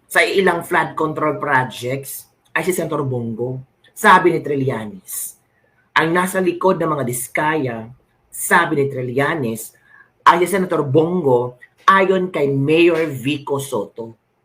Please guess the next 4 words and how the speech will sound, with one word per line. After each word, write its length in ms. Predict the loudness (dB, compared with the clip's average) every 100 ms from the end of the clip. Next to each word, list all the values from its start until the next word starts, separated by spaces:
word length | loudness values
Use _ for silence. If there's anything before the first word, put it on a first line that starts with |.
| _ _ _ _ _ -20 -12
Oh, 800 | -6 -4 -2 -4 -2 -2 -2 -6 _ _ _ _ _ -4
naku 340 | -4 -4 -6 -8
po. 200 | -14 -18 -18 -20 _ _ _ _
Parang 640 | -6 -2 0 0 -2 -4